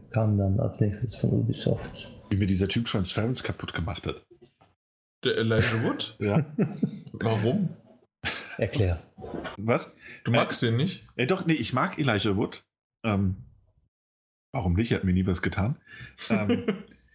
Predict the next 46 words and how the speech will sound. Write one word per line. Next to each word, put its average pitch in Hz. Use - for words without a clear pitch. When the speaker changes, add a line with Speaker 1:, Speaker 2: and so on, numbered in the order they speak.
Speaker 3:
<laughs> -
Speaker 2:
nee, 117
also -
nicht, 117
dass 98
ich 87
wüsste. 92
Ähm, 98
ta-, 113
nee, 117
aber 110
es 98
sieht 135
doch 190
ganz, 139
klingt -
alles 85
super. 80
Das -
klingt 165
super, 165
das 151
Spiel. 139
Das 110
ist 95
auch 95
V 87
R 92
und 165
normal. 101
Ich -
dachte 107
bis 107
le-, 95
ich 107
glaub, 110
letztes 110
Jahr 143
dachte -
ich 123
noch, 113
es -
wäre 95
nur 123
V -
R. 82